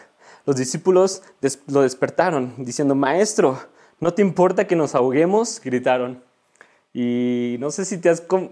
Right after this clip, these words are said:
ah, encontrado en esta situación últimamente.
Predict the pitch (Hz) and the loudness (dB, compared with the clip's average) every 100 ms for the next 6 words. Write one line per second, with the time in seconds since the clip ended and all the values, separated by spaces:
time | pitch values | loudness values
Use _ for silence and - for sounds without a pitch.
0 | - 120 120 - - _ _ 139 131 139 | -2 2 2 0 -10 _ _ -6 -2 -2
1 | 131 151 160 151 156 175 170 147 135 127 | 2 2 2 -2 -4 -6 -6 -6 -4 -4
2 | - 156 143 127 - _ _ _ - 135 | 0 0 0 -6 -16 _ _ _ -6 -4
3 | 127 127 117 120 123 131 127 | -2 -2 0 0 -2 -6 -8